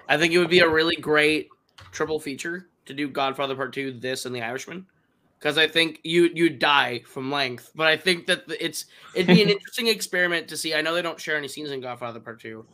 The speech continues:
Speaker 1: but to see their chemistry and the different roles they play in the same movies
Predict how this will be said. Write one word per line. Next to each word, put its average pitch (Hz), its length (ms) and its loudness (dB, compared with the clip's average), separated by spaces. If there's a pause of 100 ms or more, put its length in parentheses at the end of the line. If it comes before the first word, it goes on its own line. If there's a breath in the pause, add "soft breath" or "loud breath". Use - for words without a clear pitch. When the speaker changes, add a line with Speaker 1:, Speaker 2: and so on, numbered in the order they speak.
(260)
Speaker 1:
but 156 160 -4
to 160 100 -4
see 160 480 -2 (340)
their 156 400 2
chemistry 151 520 -4
and 143 100 -4
the 139 40 -6
different 131 220 -10
roles 131 220 -6
they 135 120 -8
play 131 320 -8
in 135 160 -10
the 127 80 -8
same 127 220 -8
movies 120 580 -12